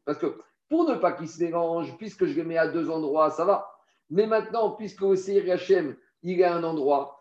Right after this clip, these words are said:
et il n'a rien, il pourrait se mélanger avec d'autres. Donc à ce stade-là, on veut comprendre que Seir Hachem, il faut aussi lui mettre un morceau de laine rouge autour du cou. Comme ça, s'il y a d'autres boucs dans les environs, on saura que ce n'est pas des Seirim Hachem.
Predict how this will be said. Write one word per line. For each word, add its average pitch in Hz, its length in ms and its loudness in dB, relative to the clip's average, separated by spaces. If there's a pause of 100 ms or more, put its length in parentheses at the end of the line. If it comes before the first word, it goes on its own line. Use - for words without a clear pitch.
(180)
et 202 200 4
il 190 60 2
n'a 190 120 6
rien, 165 520 -2
il 185 160 -6
pourrait 196 220 6
se - 160 -6
mélanger 175 380 0
avec 180 280 0
d'autres. 151 340 -4
Donc 135 200 -4
à 160 80 2
ce 156 280 -8
stade-là, 151 600 -2 (240)
on 156 100 -4
veut 170 120 0
comprendre 170 480 -4
que 170 80 0
Seir 160 320 0
Hachem, 196 280 0
il 170 120 -10
faut 175 120 0
aussi 190 360 2
lui 202 140 -4
mettre 190 400 0
un 170 100 0
morceau 175 360 -4
de 156 120 -2
laine 156 180 -2
rouge 135 280 -4
autour 123 240 -4
du 113 120 -12
cou. 285 360 -2 (240)
Comme 190 180 0
ça, 196 180 0
s'il 202 220 -8
y 220 60 4
a 202 80 6
d'autres 185 240 4
boucs 190 280 -4 (380)
dans 160 120 -2
les 170 200 2
environs, 139 440 0
on - 40 -4
saura 190 400 4
que 233 340 2 (180)
ce - 160 2
n'est 170 60 4
pas 214 200 4
des 196 140 0
Seirim 170 760 0 (280)
Hachem. 143 440 2